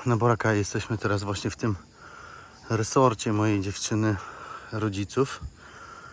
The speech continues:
Pokażę wam mniej więcej, no, jak to wygląda. Wyjeżdżamy wcześniej rano, jest godzina piąta trzydzieści. Uff, musiałem się tu wczłapać na górę,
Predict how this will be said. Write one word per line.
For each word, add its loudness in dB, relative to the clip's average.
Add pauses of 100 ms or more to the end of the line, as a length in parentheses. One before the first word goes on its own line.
(260)
Pokażę -4
wam 0
mniej -2
więcej, 0 (120)
no, 2 (420)
jak -8
to -12
wygląda. -2 (1300)
Wyjeżdżamy 6
wcześniej 2
rano, 6
jest 6
godzina 2 (320)
piąta 0
trzydzieści. 0 (3250)
Uff, 8 (300)
musiałem -2
się -4
tu -10
wczłapać -2
na 4
górę, 6